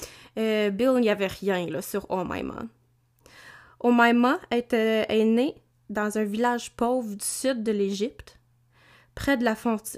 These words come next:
la frontière avec le Soudan. Selon elle, son père, euh, était violemment abusif, physiquement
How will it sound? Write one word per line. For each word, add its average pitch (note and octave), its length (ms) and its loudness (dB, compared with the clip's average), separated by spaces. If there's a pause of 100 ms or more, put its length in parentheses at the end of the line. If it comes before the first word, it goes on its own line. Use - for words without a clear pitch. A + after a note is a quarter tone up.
la G#3 140 -2
frontière A3+ 500 -2
avec G3+ 280 -6
le G3 60 -2
Soudan. - 420 -12 (1400)
Selon A#3 400 2
elle, C4 380 2
son G#3+ 260 -4
père, A#3+ 520 2
euh, G3 280 -2 (460)
était A3 420 0
violemment A#3+ 640 0
abusif, G#3 600 -4
physiquement A3+ 760 -6